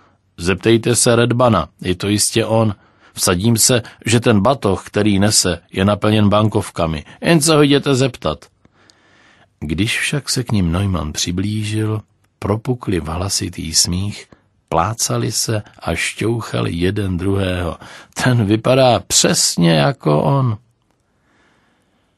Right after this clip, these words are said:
Neumann si přehazoval zavazadlo z ruky do ruky. Než se dostane ke kostelu, má ještě minout čtyři ulice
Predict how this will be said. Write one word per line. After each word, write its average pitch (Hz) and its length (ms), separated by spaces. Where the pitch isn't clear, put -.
Neumann 98 600
si - 220
přehazoval 101 800
zavazadlo 98 880
z 82 200
ruky 95 420
do 90 200
ruky. 90 420
Než 98 220
se 87 140
dostane 78 500
ke 85 160
kostelu, 92 560
má 82 200
ještě 85 320
minout 90 400
čtyři 107 460
ulice 98 540